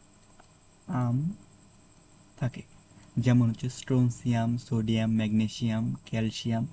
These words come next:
আর অধাতু কোনগুলো? অধাতু হচ্ছে গ্রুপ তেরো থেকে গ্রুপ সতেরোর ওইদিকে। এইদিকে যেই ধা-, যেই মৌলগুলো থাকে সেগুলো ধাতু, ওই অধাতু হয়। তাইলে ধাতু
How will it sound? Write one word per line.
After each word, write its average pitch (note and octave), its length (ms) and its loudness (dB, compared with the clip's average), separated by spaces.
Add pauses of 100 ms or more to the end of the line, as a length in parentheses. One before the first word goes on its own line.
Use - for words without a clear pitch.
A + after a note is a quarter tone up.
(220)
আর - 140 -8
অধাতু C3+ 440 -4
কোনগুলো? D3 320 -2 (320)
অধাতু C3 400 -2
হচ্ছে C3+ 440 -4
গ্রুপ A#2+ 340 0 (1080)
তেরো B2 260 0
থেকে B2+ 420 -4 (1300)
গ্রুপ A2+ 420 0 (540)
সতেরোর - 520 -4
ওইদিকে। - 340 -8 (460)
এইদিকে A#2+ 440 0
যেই A#2+ 200 0
ধা-, A#2+ 260 -4
যেই A#2+ 200 0
মৌলগুলো A#2 580 0
থাকে A#2 220 -4 (140)
সেগুলো A#2+ 280 -6
ধাতু, A#2+ 500 -6
ওই - 200 -2
অধাতু B2 380 -2
হয়। - 100 -8 (380)
তাইলে B2+ 240 0
ধাতু B2 460 -4